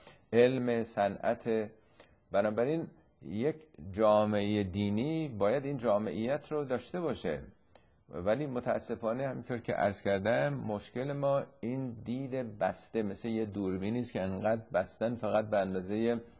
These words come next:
یه قطر یه میلیمتر می‌خواد ببینه دنیا رو. از این واید انگل بودن، گسترده نگاه کردن، بسته شده دنیاش.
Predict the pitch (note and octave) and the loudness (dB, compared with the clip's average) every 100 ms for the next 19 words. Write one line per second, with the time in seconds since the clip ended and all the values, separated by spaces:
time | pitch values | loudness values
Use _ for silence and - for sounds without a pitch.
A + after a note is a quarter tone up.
0 | - - _ _ _ - A2 A2+ A2 A#2 | -20 -20 _ _ _ -8 0 0 2 -2
1 | - A#2+ A#2+ C3 C3 G2 F#2+ F#2 G2 F#2 | 0 -2 0 4 4 4 2 0 -2 0
2 | F#2+ F2 E2+ E2 D#2+ D#2+ D#2+ D2+ D2+ D2 | 0 2 -2 0 -2 -2 -2 -2 -2 -2
3 | D2 - E2 D#2+ G#2 F#2 F#2 F2 E2 D#2+ | -2 -4 -4 -4 -4 2 2 4 0 -4
4 | E2+ F2 D#2+ D#2 F2 F2 F#2 E2 - - | -4 -4 -4 -6 -6 -2 -2 -4 -12 -20
5 | - _ F#2 F#2+ - G2 F2+ F2+ E2+ F2 | -20 _ -6 -6 2 4 4 2 -2 0
6 | F2+ E2+ F#2 F2 E2 G2 A2 B2+ B2 - | 0 0 -4 -4 -2 -2 -2 -4 -8 -18
7 | _ _ D2 G2 G#2+ - - C3+ A2 F#2 | _ _ 2 2 2 -2 -6 -4 -2 0
8 | E2 D#2 D2+ C#2+ B1+ - | 0 -2 -4 -6 -8 -10